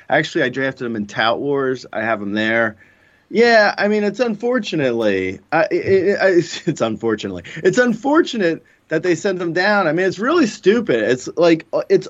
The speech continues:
old, it's old thinking. Like, they, I'm, I'm really surprised that no one said anything to, like,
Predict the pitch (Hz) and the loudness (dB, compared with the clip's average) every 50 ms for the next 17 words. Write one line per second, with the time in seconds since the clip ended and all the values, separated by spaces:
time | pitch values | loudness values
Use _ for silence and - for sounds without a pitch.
0 | - - 196 202 208 226 233 233 226 190 156 - - _ _ _ _ _ - 170 | -2 2 4 6 6 6 4 2 -2 -4 -6 -14 -20 _ _ _ _ _ -4 -4
1 | 156 - - - 202 214 233 240 233 175 156 - - 180 202 220 220 - 170 120 | -4 -4 -6 -2 0 2 2 2 0 -2 -4 -4 0 0 0 0 2 0 0 0
2 | 104 101 95 92 107 110 - 131 131 127 127 123 - - 147 156 156 165 175 175 | 0 -2 -4 -6 -6 -4 -2 0 2 2 0 0 -2 -4 0 0 2 4 4 4
3 | 175 175 165 160 - _ _ _ _ _ _ _ _ _ - 160 196 226 240 254 | 4 2 0 -4 -6 _ _ _ _ _ _ _ _ _ -2 0 2 2 2 2
4 | 247 240 233 220 - - - - 226 247 247 240 254 277 294 294 285 269 208 - | 0 0 -2 -4 -6 -8 -4 -2 -2 0 0 0 2 2 2 2 2 0 0 0
5 | 226 165 151 147 180 170 170 175 170 170 160 143 131 147 131 123 131 139 143 151 | -2 -2 0 0 2 2 4 4 4 4 2 2 0 -2 -2 -2 -2 0 0 0
6 | 160 160 156 156 151 143 - 160 143 143 147 143 139 135 131 123 - 131 127 123 | 0 0 -2 -2 -4 -4 -4 -2 -2 0 0 0 0 -2 -4 -4 -4 -4 -2 0
7 | 120 123 120 113 117 _ _ _ _ _ _ _ _ _ _ - - - 147 143 | 0 -2 -2 -4 -8 _ _ _ _ _ _ _ _ _ _ -14 -6 0 2 4
8 | 147 139 131 123 120 117 113 113 113 113 110 - | 4 4 6 6 4 4 4 2 0 -2 -4 -8